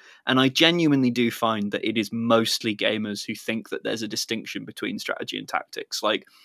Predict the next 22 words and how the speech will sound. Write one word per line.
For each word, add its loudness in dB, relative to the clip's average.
I 8
feel 8
confident 2
in 0
saying 2
if -6
you 0
ask 2
a -2
random 0
person -4
off -10
the -10
street 0
what 4
the 4
difference 0
between -6
strategy -2
and -2
tactics -2
is, 0